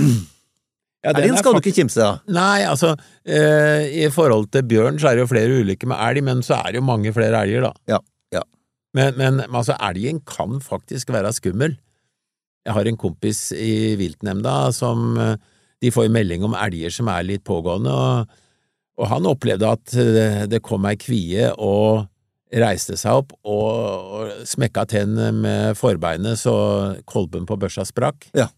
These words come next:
Speaker 2: Eh, og jeg har også sett video av folk som skulle liksom fotografere elg på litt kort hold, da.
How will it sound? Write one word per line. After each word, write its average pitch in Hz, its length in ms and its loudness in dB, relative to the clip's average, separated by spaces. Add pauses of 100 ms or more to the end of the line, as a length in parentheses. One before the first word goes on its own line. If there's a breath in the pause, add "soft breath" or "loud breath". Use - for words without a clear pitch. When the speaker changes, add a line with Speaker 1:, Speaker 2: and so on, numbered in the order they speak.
(1080)
Speaker 2:
Eh, 110 680 2
og 104 200 -4
jeg 107 80 0
har 107 160 0
også 98 160 -6
sett - 400 -6
video 90 400 -6
av 156 160 -8
folk 92 240 -6
som 113 320 -4
skulle 104 300 -6
liksom 95 180 -10
fotografere 95 720 -8
elg 80 240 -6
på 113 160 -8
litt 104 160 -12
kort 127 160 -6
hold, 208 240 -2
da. 143 60 0